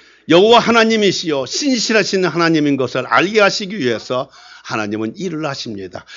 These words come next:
모세를 통해서 일하실 때 그러잖아요. "내가 애굽에, 애굽에 다시 가면은 내가 거기서 도망 나왔는데, 쫓겨 나왔는데,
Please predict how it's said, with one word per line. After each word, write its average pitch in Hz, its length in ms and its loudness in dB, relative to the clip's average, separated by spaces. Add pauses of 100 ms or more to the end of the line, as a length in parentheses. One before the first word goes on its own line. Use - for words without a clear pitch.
(140)
모세를 208 420 4
통해서 170 360 0
일하실 131 540 -4
때 104 100 -10
그러잖아요. 95 720 -10 (680)
"내가 180 300 6
애굽에, 165 480 6
애굽에 156 500 2
다시 220 480 0
가면은 190 520 2 (240)
내가 202 300 2
거기서 190 340 -4
도망 180 320 2
나왔는데, 147 400 0
쫓겨 202 280 -2
나왔는데, 135 640 -2